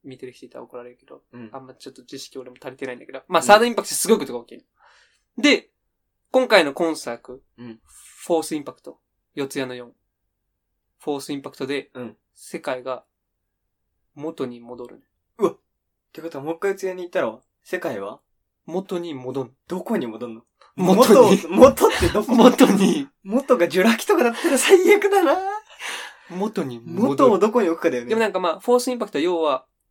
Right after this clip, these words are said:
Speaker 1: シンジ君が望んだ世界になるっていう意味でね。
Speaker 2: え、すごい。
Speaker 1: 元に戻るんだけど。日常にもう、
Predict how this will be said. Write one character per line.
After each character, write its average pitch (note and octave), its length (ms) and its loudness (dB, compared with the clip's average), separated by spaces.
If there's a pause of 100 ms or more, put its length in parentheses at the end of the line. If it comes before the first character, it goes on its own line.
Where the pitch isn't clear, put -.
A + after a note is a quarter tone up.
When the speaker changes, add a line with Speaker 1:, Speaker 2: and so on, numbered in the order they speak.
Speaker 1:
シ - 180 -2
ン A3+ 40 -2
ジ F3+ 100 -4
君 C#3+ 120 -6
が A#2+ 80 -8
望 D#3 280 -6
ん - 20 -6
だ D#3 80 -6
世 E3 120 -10
界 C3 160 -4
に C#3+ 100 -6
な B2+ 100 -4
る A#2 120 -14 (140)
っ - 40 -20
て C3+ 100 -10
い C3+ 40 -6
う - 20 -6
意 C#3+ 60 -6
味 B2+ 120 -10
で B2+ 60 -20
ね。 C3+ 180 -20 (240)
Speaker 2:
え、 C#3 140 -12
す C#3 120 -12
ご C#3+ 60 -4
い。 C#3+ 40 -4
Speaker 1:
元 C3 120 -4
に B2 80 -14
戻 B2 240 -16
る B2 100 -18
ん A2+ 60 -20
だ - 80 -20
け - 80 -20
ど。 - 60 -20 (580)
日 D#3 240 -8
常 F3 120 2
に E3 100 -6
も C#3 140 -8
う、 - 40 -20